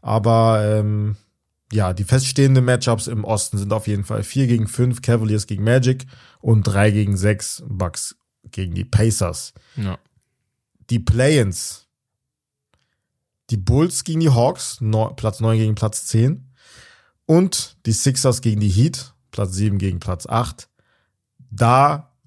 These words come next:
Speaker 1: der Gewinner zwischen Sixers und Heat spielt direkt gegen die Knicks, die auf Platz zwei dann warten in der ersten Runde. Und Platz neun gegen Platz zehn. Der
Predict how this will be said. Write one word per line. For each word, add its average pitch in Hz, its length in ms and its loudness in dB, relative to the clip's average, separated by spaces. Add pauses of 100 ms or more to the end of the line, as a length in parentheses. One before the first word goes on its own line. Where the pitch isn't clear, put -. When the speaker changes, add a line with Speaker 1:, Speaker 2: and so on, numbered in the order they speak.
(260)
Speaker 1:
der 120 120 4
Gewinner 147 580 2 (920)
zwischen 120 320 -2
Sixers 120 460 -2
und - 120 -4
Heat 123 400 -2 (340)
spielt 107 380 -4
direkt 110 280 0
gegen 113 180 2
die 113 80 4
Knicks, - 540 0
die 107 80 -4
auf 101 200 -6
Platz - 340 -6
zwei 107 240 0
dann 104 220 0
warten 113 320 -2
in 107 80 -4
der 104 100 -4
ersten 117 220 -6
Runde. 131 340 0 (640)
Und 165 340 0
Platz 147 280 0
neun 139 500 2
gegen 127 340 0
Platz 113 420 -4
zehn. 117 640 0 (480)
Der 107 380 0